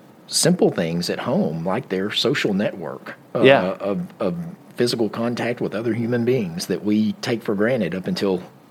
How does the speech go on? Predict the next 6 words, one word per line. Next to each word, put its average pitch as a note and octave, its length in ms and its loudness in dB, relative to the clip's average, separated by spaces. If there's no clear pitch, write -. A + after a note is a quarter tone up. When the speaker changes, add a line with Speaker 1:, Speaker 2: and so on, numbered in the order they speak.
Speaker 1:
this G2+ 160 0
pandemic G#2+ 680 -2
took F#2+ 200 -2
over. E2+ 320 -6
Speaker 2:
Yeah. A2 240 4
Speaker 1:
Um, G2 560 6